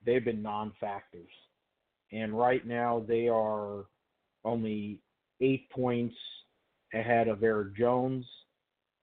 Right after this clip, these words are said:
and they're only ten points ahead of Newman, twelve ahead of Suarez. That's not a lot, you know, and, I mean,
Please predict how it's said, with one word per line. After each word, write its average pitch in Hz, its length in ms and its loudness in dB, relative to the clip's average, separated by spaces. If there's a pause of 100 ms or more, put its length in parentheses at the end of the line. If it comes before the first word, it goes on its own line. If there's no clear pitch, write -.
and 107 460 -6
they're 107 340 -4
only 107 480 -2 (120)
ten 127 280 4
points 110 400 0 (580)
ahead 113 320 4
of 101 140 -4
Newman, 127 640 2 (220)
twelve 123 360 4
ahead 117 260 0
of 104 80 -6 (140)
Suarez. 113 580 2 (1000)
That's 120 260 4 (300)
not 123 280 4
a 120 60 0
lot, 110 360 -2 (340)
you 117 140 -4
know, 107 460 -4
and, 101 300 -12 (1500)
I 135 40 0
mean, 135 200 0